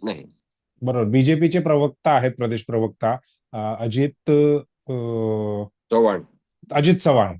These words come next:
Speaker 2: त्यांचा मी इंटरव्ह्यू घेतला. त्याच्यामध्ये ते असं म्हणाले की दीड दोन लाख नोंदी मिळालेल्या आहेत, परंतु त्यातले केवळ तीनच हजार जे आहेत,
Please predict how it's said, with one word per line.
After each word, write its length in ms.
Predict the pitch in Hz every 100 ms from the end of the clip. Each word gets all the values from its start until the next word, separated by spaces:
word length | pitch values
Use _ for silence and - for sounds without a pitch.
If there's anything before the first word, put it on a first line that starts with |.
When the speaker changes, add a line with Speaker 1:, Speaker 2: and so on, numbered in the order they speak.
| -
Speaker 2:
त्यांचा 680 | 135 131 131 175 175 175 175
मी 120 | 165
इंटरव्ह्यू 360 | 151 135 147 143
घेतला. 360 | 117 113 113
त्याच्यामध्ये 460 | 127 113 139 139 143
ते 100 | 139
असं 220 | 131 135
म्हणाले 400 | 123 117 101 110
की 260 | 131 147 151 _ _ 120
दीड 260 | 117 143
दोन 260 | 143 175 180
लाख 220 | 165 165 - 170 -
नोंदी 320 | 139 143 156
मिळालेल्या 540 | 156 147 151 156 156 131
आहेत, 240 | 107 135 -
परंतु 300 | 131 139 165
त्यातले 340 | 160 127 151
केवळ 300 | 160 165 170
तीनच 440 | 180 190 175 190 160
हजार 280 | 170 170 160
जे 140 | 151
आहेत, 260 | 135 127